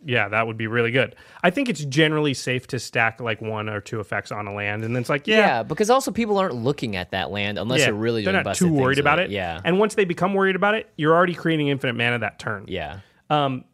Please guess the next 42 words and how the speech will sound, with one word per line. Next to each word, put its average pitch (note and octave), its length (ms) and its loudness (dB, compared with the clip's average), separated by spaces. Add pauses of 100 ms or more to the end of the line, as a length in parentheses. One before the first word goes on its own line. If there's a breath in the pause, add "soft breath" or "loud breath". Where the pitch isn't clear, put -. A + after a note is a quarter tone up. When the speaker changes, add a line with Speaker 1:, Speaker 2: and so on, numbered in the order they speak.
(180)
Speaker 1:
a F#3 80 4
lot A#3 180 6
of C#4 60 0
times D#3 300 0
you D#3+ 120 2
do C#3 200 2
this, F#3+ 240 0
you C#3+ 80 -2
put D#3 160 4
Market C3 240 -2
Festival, F3 260 0
and C#3+ 100 -2
people C#3+ 240 -6
are B2 60 0
just A#2 140 -6
like, G#2 160 -12
"That's F3+ 200 -4
a G#2+ 60 -10
crappy A#2 280 -6
card. G#2 280 -6
That, G#2+ 160 -6
Speaker 2:
<laughs> - 180 2 (180)
Speaker 1:
that, D#3 140 -2
I'm F3 120 4
not F#3 100 4
even B2 180 -2
worried C#3+ 140 4
about C#3+ 140 0
that C#3 160 0
guy C3 180 6
now." F#2+ 280 -6 (120)
Speaker 2:
Yeah. G2+ 220 2
Speaker 1:
Because D#3 260 4
he's D#3 160 -2
playing C#3+ 200 0
that C3 180 0
crappy D3 260 0
card. A#2 260 0 (260)
Speaker 2:
Yep. F#2+ 280 -6
Speaker 1:
You C#3 100 0
know? A#2+ 160 0 (380 soft breath)
Uh, C#3+ 220 4